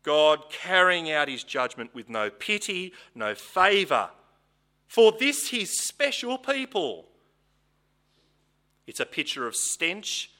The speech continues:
of disease, of blood, of bodies, of fear, of loathing. The symbol behind all of these four skits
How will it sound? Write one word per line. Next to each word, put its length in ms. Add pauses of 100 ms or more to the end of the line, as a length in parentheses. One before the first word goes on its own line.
(380)
of 160
disease, 640
of 280
blood, 480
of 240
bodies, 460
of 180
fear, 500 (120)
of 180
loathing. 760 (840)
The 100
symbol 480
behind 520 (140)
all 320
of 160
these 340
four 320
skits 720